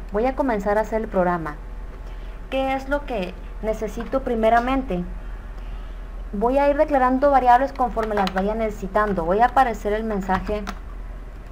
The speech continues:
aquí que me pida ingresar, ingresar el,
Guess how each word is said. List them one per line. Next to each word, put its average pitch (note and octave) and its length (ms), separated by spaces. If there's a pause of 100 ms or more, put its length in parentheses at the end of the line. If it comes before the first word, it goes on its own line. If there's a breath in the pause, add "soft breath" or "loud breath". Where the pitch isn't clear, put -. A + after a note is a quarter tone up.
(200)
aquí A3 480 (1700)
que G#3+ 160
me G3+ 160
pida A#3 520 (200)
ingresar, G3+ 640 (520)
ingresar G3+ 800 (1400 loud breath)
el, B3+ 400